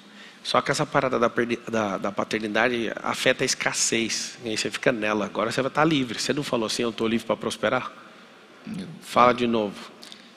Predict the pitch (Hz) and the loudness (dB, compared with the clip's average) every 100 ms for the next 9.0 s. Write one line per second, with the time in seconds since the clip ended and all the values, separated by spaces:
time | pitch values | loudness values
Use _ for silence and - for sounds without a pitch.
0 | - - 127 117 120 123 113 110 113 - | -12 0 2 6 6 4 0 0 0 2
1 | 117 104 - 117 147 156 135 127 - - | 2 0 0 -6 0 4 4 2 -6 -12
2 | - 110 110 139 120 131 135 151 - 156 | -6 -2 2 2 4 2 2 0 4 4
3 | 143 113 101 95 - - - - 110 117 | 6 2 0 -8 -10 -18 -20 -10 -2 0
4 | 120 139 143 - 110 101 82 - - - | 2 0 -2 -2 -2 -4 -8 -18 -20 -20
5 | - - - - - - 135 123 127 131 | -20 -20 -20 -20 -4 4 4 4 2 4
6 | 131 151 156 156 120 123 113 107 117 120 | 4 2 2 0 2 2 2 2 2 2
7 | 113 135 147 139 123 107 95 107 - 143 | 2 0 2 0 2 0 -2 -4 -4 -4
8 | 131 117 - 98 - 101 95 95 104 | -2 -2 -2 -2 0 -2 -2 -6 -6